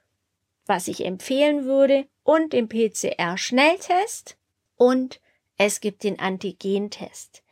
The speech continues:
der aber nicht spezifisch auf dieses covid neunzehn anspricht,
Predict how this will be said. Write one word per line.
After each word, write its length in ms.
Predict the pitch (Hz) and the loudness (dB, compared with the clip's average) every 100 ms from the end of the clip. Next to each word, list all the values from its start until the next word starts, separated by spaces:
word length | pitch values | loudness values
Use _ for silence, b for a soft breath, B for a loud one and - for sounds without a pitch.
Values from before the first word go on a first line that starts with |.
| b b _ | b b _
der 280 | 208 233 247 | 2 2 4
aber 260 | 196 185 185 | 2 0 -2
nicht 340 | 196 254 294 | -2 -2 -2
spezifisch 960 | - - - - 269 294 302 320 302 - - | -8 -10 -12 -6 -2 -2 0 -2 -2 -8 0
auf 440 | 190 214 240 - b b b - | 2 4 2 -2 b b b -6
dieses 360 | 202 180 175 | -4 -4 -8
covid 460 | - 202 180 175 - | -4 -4 -2 -4 -2
neunzehn 760 | 208 220 277 330 - 311 320 - - | 2 2 2 -2 -2 -2 -2 -4 -2
anspricht, 960 | 226 302 392 - - - 349 403 - | -2 -2 -6 -8 -6 -2 -2 -4 -12